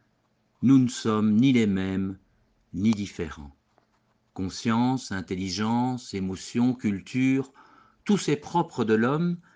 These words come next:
se retrouvent partagés selon des modalités différentes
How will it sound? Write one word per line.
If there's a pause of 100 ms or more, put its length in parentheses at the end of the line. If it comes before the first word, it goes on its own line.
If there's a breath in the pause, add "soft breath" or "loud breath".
se
retrouvent
partagés
selon
des
modalités
différentes